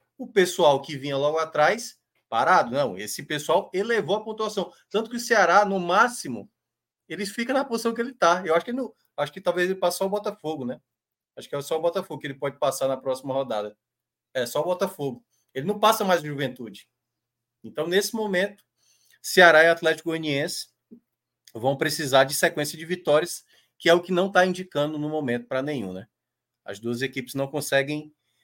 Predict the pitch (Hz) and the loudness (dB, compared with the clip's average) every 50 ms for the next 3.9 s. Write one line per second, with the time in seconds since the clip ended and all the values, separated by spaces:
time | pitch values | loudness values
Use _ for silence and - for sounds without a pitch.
0 | _ _ _ _ _ _ _ - 123 127 - - - 127 120 117 120 120 117 135 | _ _ _ _ _ _ _ 0 0 0 -2 -2 -4 -4 -2 -4 -4 -4 -6 -4
1 | 143 165 175 170 - 175 170 170 160 160 - 160 - - 190 185 165 143 - - | -2 0 -2 2 4 4 4 4 4 2 0 -2 2 4 4 4 4 2 0 2
2 | - 160 170 170 - 196 190 196 202 196 196 - 202 190 - 180 180 180 - 180 | 2 2 2 4 0 -4 -2 0 0 0 2 2 2 2 2 0 0 0 -2 -4
3 | 190 196 190 214 202 - 156 143 151 - 226 277 311 294 151 120 113 117 | -6 -6 -4 -4 -2 0 -2 -2 -2 -4 -10 -10 -8 -6 -6 -6 -6 -6